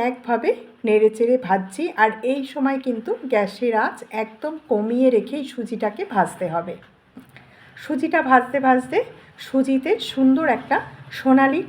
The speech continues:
কালার এসে গেছে, এর থেকে বেশি কিন্তু আর ভাজবো না। এর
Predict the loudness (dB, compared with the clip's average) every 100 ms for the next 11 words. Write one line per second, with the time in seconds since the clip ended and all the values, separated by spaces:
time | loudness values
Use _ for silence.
0 | 4 6 6 4 2 0 0 -2 -6 -6
1 | -2 -4 -4 -8 -6 -4 -4 -4 -6 -4
2 | -6 -2 2 2 0 -6 -8 -10 -10 -10
3 | -16 -20 -20 -20 -20 -20 -20 -20 -20 -20
4 | _ _ _ _ _ _ _ _ _ -20
5 | -2 0